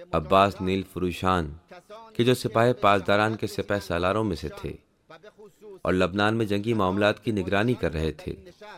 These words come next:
اور اسرائیل جو دشمن کہتا ہے وہ جھوٹ ہے۔ یہ بیس کمانڈروں کی میٹنگ نہیں تھی، یہ ایک دیگر میٹنگ تھی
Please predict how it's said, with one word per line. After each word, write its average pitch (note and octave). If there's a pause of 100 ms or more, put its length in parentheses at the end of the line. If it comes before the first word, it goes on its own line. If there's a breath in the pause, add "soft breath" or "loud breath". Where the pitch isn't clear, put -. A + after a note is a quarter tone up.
(600)
اور B2
اسرائیل C#3+
جو D3+
دشمن C#3
کہتا E2+
ہے E2 (400)
وہ C3
جھوٹ A#2
ہے۔ D2 (720)
یہ C3
بیس C3+
کمانڈروں A2
کی B2+
میٹنگ A2
نہیں G#2
تھی، - (1160)
یہ G#2+
ایک A2
دیگر A#2+
میٹنگ E2
تھی -